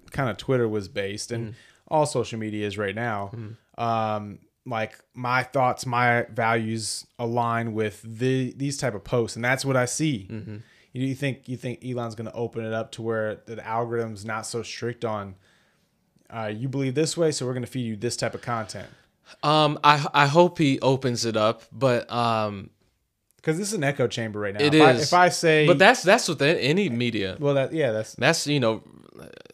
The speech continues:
Speaker 1: it's
Speaker 2: if,
Speaker 1: called
Speaker 2: if, if
Speaker 1: Project
Speaker 2: I'm
Speaker 1: Mockingbird from the
Speaker 2: Yeah.
Speaker 1: C I A, you know?
Speaker 2: Yeah, if I'm, if I'm liberal, I'm watching M S N B C. If I'm conservative, I'm watching Fox News. Like, wh-, you know, it depends.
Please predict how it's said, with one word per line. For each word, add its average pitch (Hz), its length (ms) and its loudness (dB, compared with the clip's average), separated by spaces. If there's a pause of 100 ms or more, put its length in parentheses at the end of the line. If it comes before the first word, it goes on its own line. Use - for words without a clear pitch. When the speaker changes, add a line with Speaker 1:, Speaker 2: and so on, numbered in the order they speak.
(360)
Speaker 1:
it's 123 140 -8
Speaker 2:
if, 117 80 -4
Speaker 1:
called 127 160 -2
Speaker 2:
if, - 160 -6 (120)
if 127 160 -2
Speaker 1:
Project 127 60 2 (200)
Speaker 2:
I'm 131 60 -6
Speaker 1:
Mockingbird 107 640 -14
from 110 180 -20
the 139 80 -2
Speaker 2:
Yeah. 151 200 4
Speaker 1:
C 110 60 -4
I 113 40 -4
A, 113 240 -6 (120)
you 123 60 -16
know? 120 140 -16 (200)
Speaker 2:
Yeah, 135 340 4
if 113 140 2
I'm, 175 320 4
if 110 160 -4
I'm 151 220 4
liberal, 165 280 6
I'm 117 320 2
watching 117 400 2
M 107 180 -2
S 107 200 -4
N 104 80 -6
B 95 80 -8
C. 131 260 -4
If 143 140 -6
I'm 101 100 -8
conservative, 127 600 0
I'm 101 120 -4
watching 101 280 -6
Fox - 360 -8
News. 131 380 -2 (560)
Like, 131 240 4
wh-, 120 240 0
you 135 120 0
know, 110 140 2
it 117 100 0
depends. 143 680 2